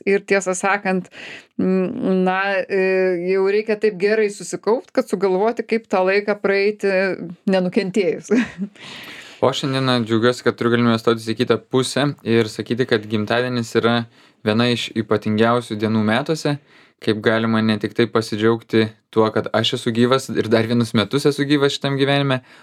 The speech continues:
Speaker 2: padėkoti tiems artimiesiems, kurie yra, e, prisidėję prie to projekto, ypatingai tėvams už tai, kad esame gyvi dar vienerius metus, ir tuo pačiu atšvęsti su savo artimiausiais žmonėmis.
Speaker 1: E, na va, tai, e, e,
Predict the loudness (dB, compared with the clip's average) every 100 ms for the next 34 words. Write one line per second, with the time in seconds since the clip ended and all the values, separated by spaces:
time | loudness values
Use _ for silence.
0 | _ -2 2 2 2 0 0 -2 -2 0
1 | -4 0 0 0 -2 -6 -2 2 4 4
2 | 4 0 -2 _ _ _ 0 4 4 2
3 | -2 0 0 0 2 2 2 2 2 0
4 | 2 2 2 0 -2 0 -2 0 2 2
5 | 2 0 -2 -4 -2 0 2 2 0 0
6 | 0 2 2 2 0 -4 _ _ _ _
7 | 0 0 2 0 0 -2 -2 -4 -4 -6
8 | -8 -20 -20 -20 _ 2 2 2 -2 -4
9 | -4 -6 0 2 2 -2 -6 -4 -2 -2
10 | -4 -12 -4 0 2 0 -2 -4 -4 -4
11 | -8 -8 -6 -8 -12 -20 _ _ _ _
12 | _ _ _ -20 -20 -20 -20 _ 0 2
13 | 2 -2 -6 -2 -2 -2 -4 -4 -2 -2
14 | -2 0 0 -2 0